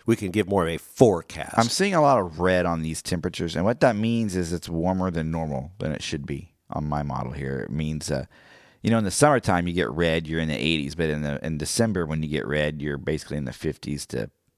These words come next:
Speaker 2: almost sixty.
Speaker 1: Oh, just above the
Speaker 2: Uh, you're
Speaker 1: average.
Speaker 2: above average.
Speaker 1: Okay.
Speaker 2: So I, I'm having a lot of fifties in here all week. Fifty-four, fifty-five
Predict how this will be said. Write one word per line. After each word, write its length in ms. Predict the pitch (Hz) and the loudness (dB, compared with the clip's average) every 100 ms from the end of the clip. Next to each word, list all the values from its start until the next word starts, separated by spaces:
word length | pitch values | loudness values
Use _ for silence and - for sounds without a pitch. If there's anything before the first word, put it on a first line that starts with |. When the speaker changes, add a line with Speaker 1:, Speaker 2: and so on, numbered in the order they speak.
| _ _ _ | _ _ _
Speaker 2:
almost 360 | 76 71 62 - | -4 -4 -4 -4
sixty. 280 | 78 - | -4 4
Speaker 1:
Oh, 120 | 208 147 | 4 6
just 200 | 92 - | 0 -4
above 360 | 98 123 113 | 2 2 2
the 80 | - | 0
Speaker 2:
Uh, 60 | 90 90 107 | -2 0 0
you're 80 | 95 | 0
Speaker 1:
average. 120 | 87 | 0
Speaker 2:
above 200 | 85 80 | 0 0
average. 320 | 71 64 50 - | 0 -4 -4 -2
Speaker 1:
Okay. 240 | - 185 - - - _ - - | 2 2 0 -16 -20 _ -20 -16
Speaker 2:
So 260 | - 135 120 | 0 6 6
I, 320 | 107 107 110 | 8 6 6
I'm 80 | 113 110 | 4 4
having 260 | 131 139 | 4 4
a 60 | 113 | 4
lot 160 | 113 | 6
of 80 | 120 | 4
fifties 540 | - 101 - 98 98 92 | 2 -2 -2 -4 -2 0
in 100 | 90 | 0
here 340 | 90 87 87 | 0 0 2
all 220 | 80 95 | 4 4
week. 480 | 101 87 85 - - _ _ _ _ _ _ | 2 0 -2 -10 -18 _ _ _ _ _ _
Fifty-four, 600 | - 107 - 98 - 87 | -6 -6 -4 -6 -2 -2
fifty-five 960 | 90 104 - 104 - 87 85 85 85 - | 0 -2 -2 -2 2 4 6 4 0 -4